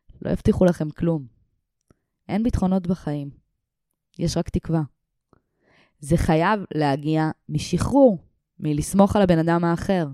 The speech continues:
מלהאמין לה, מללכת לקראתה, מלסמוך על עצמי, שגם אם זה לא יסתדר, אני אוכל להתמודד. לסמוך על זה שאין חוויה שתגיע אליי לחיים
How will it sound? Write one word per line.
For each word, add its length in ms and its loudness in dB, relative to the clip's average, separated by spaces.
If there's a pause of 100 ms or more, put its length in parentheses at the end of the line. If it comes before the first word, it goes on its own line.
(460)
מלהאמין 580 -4
לה, 260 0 (360)
מללכת 520 -2
לקראתה, 520 -2 (560)
מלסמוך 600 -4
על 80 2
עצמי, 440 -4 (640)
שגם 320 -4
אם 100 -6
זה 120 -2
לא 140 0
יסתדר, 520 2
אני 120 -4
אוכל 200 -4
להתמודד. 580 -4 (760)
לסמוך 320 2
על 60 6
זה 120 0
שאין 320 -2
חוויה 400 -2
שתגיע 440 -4
אליי 180 -2
לחיים 520 -6